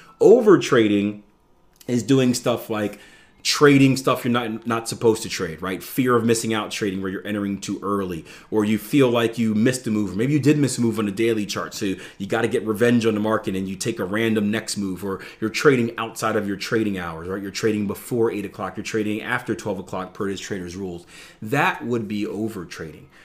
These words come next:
Um, so I don't think it's a problem. I know you said you, you break that rule, and I, ne-, I never wanna kind of, you know, encourage breaking rules, but I don't think that should be a rule in the first place, unless you're taking bad trades. Um, but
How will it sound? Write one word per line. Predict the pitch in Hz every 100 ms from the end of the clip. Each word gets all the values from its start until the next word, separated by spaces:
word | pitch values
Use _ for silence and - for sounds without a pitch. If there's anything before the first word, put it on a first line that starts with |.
| - - -
Um, | 120 113 110 107
so | 104 135
I |
don't | 185 180
think | 151
it's |
a | 127
problem. | - 139 127 110
I | 113
know |
you | 113
said | 110 110
you, | 104
you | 104 107 104
break | 101 113 117 117
that | 110 110 95
rule, | 90 95
and | 87
I, | 90
ne-, | 98
I | 95
never | 92 92
wanna | 92 87 82 82
kind | 101 87
of, | 87 85
you | 113
know, | 87 80
encourage | 85 - 92 85 -
breaking | 90 85 82
rules, | 110 127 87 -
but | 135
I | 139
don't | 139 -
think | 113
that | 110
should | - 110
be | 104
a |
rule | 95 98 87 87 - - _ _
in | 113 95 90 90
the | 104
first | - 127 131 -
place, | 87 80
unless | 92 95
you're | 101
taking | - 104 92 92 85
bad | 82 76 71
trades. | - 131 120 78 - - - - - -
Um, | 131 127 120 110 101 - _ _ _ _ _ _ _ -
but | 151 196 123 -